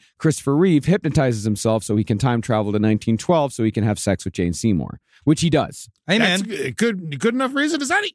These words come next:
Speaker 1: Yeah, he's like, he, she shows up, like, he's at a lighthouse, and this old lady shows up and says, "I see you in the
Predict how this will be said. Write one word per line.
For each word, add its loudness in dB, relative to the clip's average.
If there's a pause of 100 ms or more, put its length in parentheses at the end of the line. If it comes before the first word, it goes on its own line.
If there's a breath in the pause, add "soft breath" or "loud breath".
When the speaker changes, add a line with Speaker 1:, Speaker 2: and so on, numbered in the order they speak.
(120)
Speaker 1:
Yeah, 4
he's 2
like, 0
he, 0
she -2
shows 2
up, 2
like, 0
he's 2
at 2
a 2
lighthouse, 0
and 0
this 2
old 2
lady 4
shows 2
up 2
and -2
says, -2 (140)
"I -4 (180)
see -4
you 4
in 2
the -4